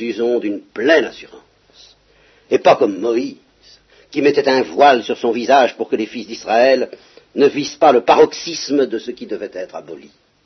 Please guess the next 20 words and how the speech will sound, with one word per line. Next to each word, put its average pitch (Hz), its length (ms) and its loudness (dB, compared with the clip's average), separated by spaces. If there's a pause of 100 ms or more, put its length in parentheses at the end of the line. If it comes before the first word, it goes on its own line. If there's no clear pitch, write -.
(1200)
Mais 117 240 0
leur 101 180 -4
intelligence 98 1080 -10
s'est 85 200 -16
sclérosée. 76 760 -20 (1120)
Jusqu'à 90 320 -4
ce 127 140 -2
jour, 120 300 2
en 117 80 2
effet, 117 320 -2
le 113 80 0
même 131 300 2
voile 127 420 2
demeure 123 500 2
sur 113 220 -6
la 107 100 -2
lecture 110 400 -4
de 107 60 -6
l'ancienne 104 400 -6
alliance, 110 680 -4